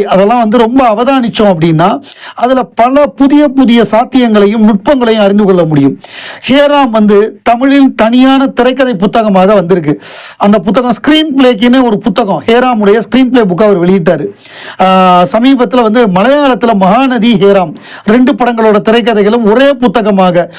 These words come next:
ஒரு புக்ல ரெண்டு படத்தோட ஸ்கிரீன் பிளேயும் இருக்கும். ஆ, தமிழ் இலக்கியத்தின் சகல தளங்களிலும் கமலஹாசனுக்கு பரிச்சயம் உண்டு. அது சங்க கவிதைகளா இருக்கலாம்,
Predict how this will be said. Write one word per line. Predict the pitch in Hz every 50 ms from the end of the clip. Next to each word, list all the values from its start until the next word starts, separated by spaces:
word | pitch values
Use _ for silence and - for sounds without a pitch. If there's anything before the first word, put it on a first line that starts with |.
| - -
ஒரு | - 226 247 277
புக்ல | 226 254 262 254 285 285
ரெண்டு | 262 240 233 240 269
படத்தோட | 240 240 240 233 - 226 220 226
ஸ்கிரீன் | - - - 254 262 240 190
பிளேயும் | 220 220 214 208
இருக்கும். | 190 170 143 156 147 - _ _ - - - - - - - -
ஆ, | 196 196 196 190 190 190 190 190 190 185
தமிழ் | 180 185 220 233 247 302 311 277
இலக்கியத்தின் | 269 240 247 247 247 - 240 233 214 - 240 240 226
சகல | 214 - - 220 208 208 208 240 247 262 254 254 262 269 - - 214
தளங்களிலும் | 214 233 240 233 240 220 208 220 240 226
கமலஹாசனுக்கு | 196 214 196 220 240 254 254 233 - 214 208 196 220
பரிச்சயம் | 196 160 196 196 196 220 214 190 170
உண்டு. | 170 165 143 143 139 - _ - - - - - -
அது | - 190 196
சங்க | 190 - 226 240 247 269
கவிதைகளா | 262 - 240 226 214 214 202 202 202 185
இருக்கலாம், | 180 175 156 180 170 165 175 214